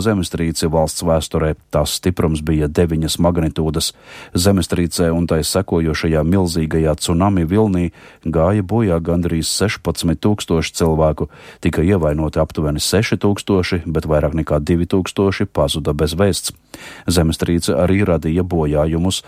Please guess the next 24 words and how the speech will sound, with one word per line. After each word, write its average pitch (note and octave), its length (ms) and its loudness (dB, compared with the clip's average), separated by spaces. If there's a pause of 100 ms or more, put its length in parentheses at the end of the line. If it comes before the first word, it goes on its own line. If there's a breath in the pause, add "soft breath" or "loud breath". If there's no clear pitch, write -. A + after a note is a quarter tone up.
(220 loud breath)
Fukushimas - 800 -2
atomelektrostacijai. D2+ 1400 0 (1120 loud breath)
Lietuva G#2 500 2
šodien F#2+ 400 0
svin F#2+ 320 0
neatkarības G2+ 760 0
atjaunošanas F2+ 800 0
dienu, D#2 380 0 (140)
divdesmit G#2+ 680 0
septīto D#2+ 480 -2
gadskārtu G2 640 0
kopš - 380 -2 (260 loud breath)
toreizējā D#2 640 2
Lietuvas D#2+ 560 0
augstākā D#2+ 560 0
padome, G2+ 540 2 (100)
jeb F2 240 -2
atjaunotais D2+ 640 -2
Seims, G2+ 540 0 (340 loud breath)
pieņēma A2+ 480 2
aktu A2 320 -4
par A2+ 240 0
valstiskās D#2 880 -2
neatkarības D2+ 640 0